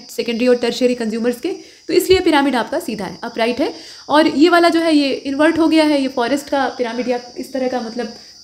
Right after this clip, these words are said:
जो पैरासाइट्स से बनने वाला पिरामिड है, उनके आधार पे बनाया गया है।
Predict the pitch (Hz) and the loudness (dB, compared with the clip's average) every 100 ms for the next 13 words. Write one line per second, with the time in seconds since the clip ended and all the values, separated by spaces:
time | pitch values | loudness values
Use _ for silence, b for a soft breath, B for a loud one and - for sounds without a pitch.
0 | 190 240 233 240 262 254 - - 254 240 | -8 -4 0 0 2 0 -2 -4 -2 -2
1 | 240 240 226 220 202 208 302 B B - | -2 -4 -2 -2 -2 -2 -4 B B -6
2 | 285 302 302 285 254 254 226 214 202 190 | -2 2 4 2 0 -2 -2 -2 -2 -6
3 | - | -10